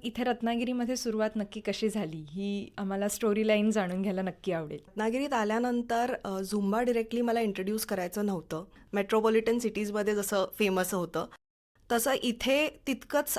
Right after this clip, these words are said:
Speaker 2: आवडीने लोकं ॲक्सेप्ट करतील ह्याची मला भीती होती, खरं सांगायचं तर.
Speaker 1: हा.
Speaker 2: आणि माझा बेस हा डान्स होताच. मी
Speaker 1: हं.
Speaker 2: कथ्थकच्या दोन परीक्षा दिल्यात, हिरेमठ सर माझे गुरु आहेत. So, तेव्हा असं झालं की, why not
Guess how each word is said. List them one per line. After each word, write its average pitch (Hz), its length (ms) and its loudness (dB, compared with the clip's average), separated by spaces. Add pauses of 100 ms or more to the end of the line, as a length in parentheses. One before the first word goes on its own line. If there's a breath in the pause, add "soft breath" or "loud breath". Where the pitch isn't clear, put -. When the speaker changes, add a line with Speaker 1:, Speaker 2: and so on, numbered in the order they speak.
Speaker 2:
आवडीने 226 420 4
लोकं 233 220 4 (100)
ॲक्सेप्ट 220 440 -2
करतील 226 480 -2 (120)
ह्याची 214 280 -2
मला 233 180 4
भीती 214 260 0
होती, 175 320 0
खरं 170 200 0
सांगायचं 156 520 -4
तर. - 100 -4 (120 loud breath)
Speaker 1:
हा. 208 60 -4 (360 loud breath)
Speaker 2:
आणि 226 440 4 (140)
माझा 202 460 2
बेस 214 360 0
हा 262 140 2
डान्स 233 400 2
होताच. 208 540 -2 (300)
मी 196 140 0
Speaker 1:
हं. 202 60 2
Speaker 2:
कथ्थकच्या 185 480 -4
दोन 185 200 0
परीक्षा 190 380 -2
दिल्यात, 170 280 -2
हिरेमठ 180 380 -6
सर 185 220 -2
माझे 180 220 -2
गुरु 175 200 -2
आहेत. 175 240 -4 (160)
So, 196 460 -2 (220)
तेव्हा 226 240 6
असं 269 180 0
झालं 277 300 0
की, 330 260 -4
why 233 300 2
not 285 120 0